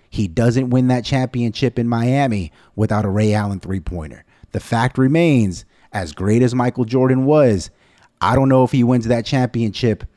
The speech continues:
without John Paxson hitting those jumpers, without Steve Kerr hitting those jumpers. As great as Tom Brady is as a quarterback, the greatest of all time, he does not win seven Super Bowls if he doesn't have Bill Belichick's defense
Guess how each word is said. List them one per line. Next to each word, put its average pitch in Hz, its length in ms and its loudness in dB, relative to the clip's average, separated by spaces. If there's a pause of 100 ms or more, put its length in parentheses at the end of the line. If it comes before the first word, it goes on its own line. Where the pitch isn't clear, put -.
(260)
without 110 340 2
John 110 260 0
Paxson 110 400 -4
hitting 98 220 -4
those 92 180 -4
jumpers, 80 440 -6
without 104 260 -4
Steve 110 300 -2
Kerr 107 180 -2
hitting 95 180 -2
those 90 180 -6
jumpers. 78 500 -10 (300)
As 95 200 -4
great 110 440 0
as 131 180 0
Tom 139 340 0
Brady 139 460 4
is 98 420 0 (480)
as 107 220 0
a 120 60 -2
quarterback, 95 640 0
the - 100 -8
greatest 110 400 -2
of 120 100 2
all 131 160 2
time, 147 460 -2 (640)
he 117 260 0
does 135 260 0
not 139 300 -2
win 120 420 2 (200)
seven 123 460 -2
Super 147 320 0
Bowls 87 400 -2 (140)
if 98 180 -6
he 117 140 2
doesn't 131 300 0
have 110 440 0 (300)
Bill 127 260 4
Belichick's 113 560 -2
defense 104 600 -4